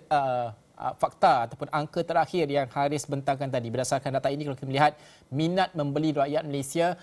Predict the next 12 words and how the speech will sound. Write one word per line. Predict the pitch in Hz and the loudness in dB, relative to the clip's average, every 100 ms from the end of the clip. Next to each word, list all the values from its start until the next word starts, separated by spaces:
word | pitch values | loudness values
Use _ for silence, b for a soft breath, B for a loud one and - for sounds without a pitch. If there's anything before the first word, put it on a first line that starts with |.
| B - | B -8
mula | 127 170 202 | 0 2 2
turun | 196 202 160 170 139 151 | 0 -2 0 2 2 0
sekitar | 151 - 139 156 147 139 | -10 -12 -2 2 2 2
pada | 135 | -2
bulan | 135 139 135 | 0 0 0
Mei | 120 127 156 | -2 -2 0
dan | 143 131 113 | 0 -2 -4
Jun | 123 165 202 | 0 0 0
ketika | 196 175 135 135 127 | -4 -6 -4 -2 0
Bank | 123 123 | 0 2
Negara | 135 131 | 2 2
meningkatkan, | 127 123 123 - 123 | -2 -4 -4 -2 -2